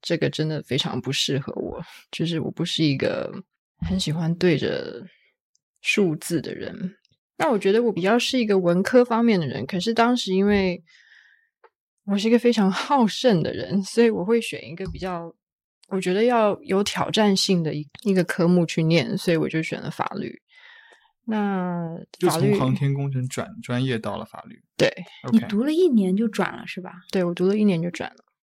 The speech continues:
Speaker 3: 你真的会选这个，
Speaker 1: 嗯。
Speaker 3: 我至今还是每次想到就觉得很震惊。
Speaker 2: 是你自己选的吗？
Speaker 1: 是我自己选的。
Speaker 2: 哇哦。
Speaker 3: <laughs> 那你家人当时支持你选这个吗？
Speaker 1: 没有反对，因为我爸爸是念数学的。
Speaker 2: 嗯。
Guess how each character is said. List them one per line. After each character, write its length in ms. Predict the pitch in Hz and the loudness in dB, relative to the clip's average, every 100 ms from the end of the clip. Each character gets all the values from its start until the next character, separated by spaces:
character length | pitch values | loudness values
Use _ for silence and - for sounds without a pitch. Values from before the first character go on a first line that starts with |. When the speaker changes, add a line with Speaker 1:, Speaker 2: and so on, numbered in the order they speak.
| 240 | -2
Speaker 3:
你 120 | 220 | 2
真 160 | 330 | 4
的 80 | 349 | 4
会 180 | - 320 | 4 0
选 300 | 269 - 165 | 0 -2 0
这 80 | 185 | 2
个， 60 | 220 | 6
Speaker 1:
嗯。 40 | |
Speaker 3:
我 80 | 190 | 4
至 240 | 185 262 | 4 2
今 160 | 233 254 | 2 0
还 220 | 247 185 | 0 0
是 80 | 277 | 2
每 200 | 240 170 | 0 0
次 140 | - | -2
想 300 | 226 - 160 | -4 -4 -6
到 180 | 180 202 | -4 -4
就 80 | 208 | -4
觉 140 | 196 | -2
得 60 | 180 | 2
很 200 | 202 180 | 4 4
震 20 | |
惊。 140 | 147 233 | 4 0
Speaker 2:
是 60 | |
你 40 | 180 | 0
自 0 | |
己 300 | 185 196 226 | 2 2 2
选 80 | |
的 80 | - | -4
吗？ 140 | - 165 160 _ | -8 -12 -14 _
Speaker 1:
是 180 | - 254 | -8 0
我 140 | 226 | 0
自 100 | 190 | 2
己 140 | 185 180 | 2 0
选 260 | - - | -2 -12
的。 200 | 214 - | -10 -6
Speaker 2:
哇 240 | 107 107 107 | -4 -4 -6
哦。 220 | 95 98 107 - - - - - - 208 | -10 -14 -12 -10 -12 -14 -14 -14 0 0
Speaker 3:
<laughs> 400 | - 294 - 359 | 2 -2 0 0
那 80 | |
你 100 | 302 220 | 2 2
家 200 | 262 247 | 2 2
人 140 | 247 | 2
当 180 | 262 262 | 2 2
时 100 | 214 | 0
支 160 | 220 240 | 0 -2
持 160 | 233 | 0
你 120 | 208 208 | 2 2
选 200 | 214 151 | 2 0
这 160 | 214 226 | 2 2
个 100 | 180 | 2
吗？ 180 | 165 180 _ _ _ _ _ _ _ - | -4 -10 _ _ _ _ _ _ _ -4
Speaker 1:
没 260 | 214 208 330 | 0 2 4
有 180 | 302 | 2
反 340 | 254 - - - - | 2 0 -2 -4 2
对， 380 | 190 123 - 196 - _ _ _ _ - _ _ _ _ _ _ | 4 4 0 -8 -16 _ _ _ _ -20 _ _ _ _ _ _
因 120 | 269 | -2
为 80 | 302 | 2
我 160 | 262 180 | 2 4
爸 160 | 226 | 4
爸 120 | 196 | 4
是 100 | 190 | 4
念 180 | 208 190 | 2 2
数 220 | 180 180 | 2 0
学 160 | - - | 0 -6
的。 380 | - - - 190 _ - | -10 -14 -14 -18 _ -14
Speaker 2:
嗯。 220 | 156 117 | -12 -12